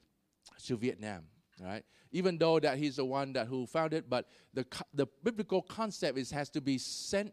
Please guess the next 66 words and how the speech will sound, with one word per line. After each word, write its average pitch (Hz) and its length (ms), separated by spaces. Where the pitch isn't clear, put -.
and 113 100
to 127 60
be 120 140
sent 107 240
out. 95 180
So - 320
a 135 80
lot 190 380
of, 208 240
of, 156 200
of 143 120
Christian 170 400
missionary 165 360
have 143 160
the 135 200
wrong 185 300
concept 185 640
that 147 140
they 156 80
say, 170 160
um, 147 420
you 156 80
know, 147 80
they 151 160
came 196 240
here 190 120
and 165 80
say, 156 120
"Pastor, 202 300
I 190 80
want 180 160
to 160 40
serve 202 220
the 170 80
Lord. 202 280
I 180 40
want 175 160
to - 40
serve 190 180
kingdom." 220 340
Say, 139 240
um, 127 300
you 98 80
know, 120 140
uh, 113 200
"You 120 180
have 131 120
a 113 80
pastor 139 360
back 139 200
home? 151 300
Uh, 127 100
you 113 140
have 113 120
a 107 60
church?" 143 220
Say, 185 160
"No, 208 100
no. 208 220
Uh, 147 440
you 156 120
know, 151 120
I'm, 151 240
I'm 151 200
a 131 40
freelancer." 147 680